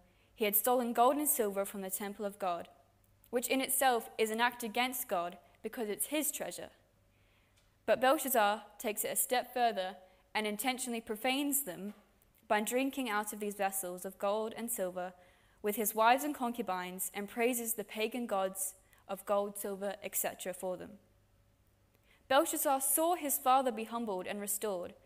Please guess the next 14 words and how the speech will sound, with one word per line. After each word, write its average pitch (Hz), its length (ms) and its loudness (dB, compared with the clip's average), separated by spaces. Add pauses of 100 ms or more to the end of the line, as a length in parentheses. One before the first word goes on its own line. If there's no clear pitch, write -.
(360)
but - 160 2
still 262 400 6
chose 214 460 0
to - 220 -2
exalt 220 500 0
himself 202 500 -2
against 190 380 -4
the 202 60 -8
Lord 185 220 -4
of 185 100 -10
heaven. 185 400 -8 (1400)
It's 233 140 0
almost 339 420 2
like 214 240 2